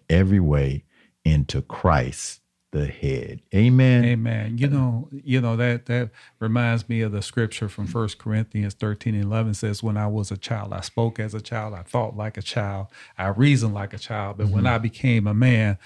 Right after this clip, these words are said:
Speaker 2: I gave up childish wa-, ways."
Speaker 1: Mm-hmm.
Speaker 2: The goal is maturity. The
Speaker 1: Amen.
Speaker 2: goal is be-,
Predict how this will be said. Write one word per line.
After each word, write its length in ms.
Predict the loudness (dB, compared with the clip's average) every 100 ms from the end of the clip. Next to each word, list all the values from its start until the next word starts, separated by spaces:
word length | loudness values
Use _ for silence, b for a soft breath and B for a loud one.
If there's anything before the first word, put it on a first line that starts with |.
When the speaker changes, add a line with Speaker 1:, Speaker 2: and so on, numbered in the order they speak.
| B -12
Speaker 2:
I 100 | -10
gave 340 | -6 -6 -6
up 140 | -10
childish 640 | -10 -4 -2 -2 -4 -6 -6
wa-, 220 | -6 -8 -8 -4
ways." 480 | -2 -2 -6 -12 -14 B
Speaker 1:
Mm-hmm. 220 | 0 2
Speaker 2:
The 80 | 2
goal 420 | 0 0 2 0
is 260 | -2 -6 -8
maturity. 760 | -10 -8 -6 -6 -6 -10 -12 -16 b b
The 60 | -6 -4
Speaker 1:
Amen. 60 | -2
Speaker 2:
goal 480 | 2 2 0 -4 -6
is 200 | -8 -8
be-, 220 | -12 -16